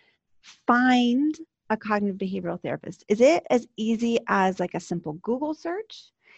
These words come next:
Is there something like a specific keyword? Is it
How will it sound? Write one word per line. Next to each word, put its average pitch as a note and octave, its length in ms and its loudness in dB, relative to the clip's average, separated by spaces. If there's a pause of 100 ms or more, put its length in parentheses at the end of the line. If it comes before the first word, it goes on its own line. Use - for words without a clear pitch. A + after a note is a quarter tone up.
(260)
Is A3+ 180 2
there A3+ 240 0
something A#3 920 0
like F3+ 240 -2
a E3+ 180 2
specific - 640 -8
keyword? A3 480 0
Is F3+ 160 0
it - 160 -2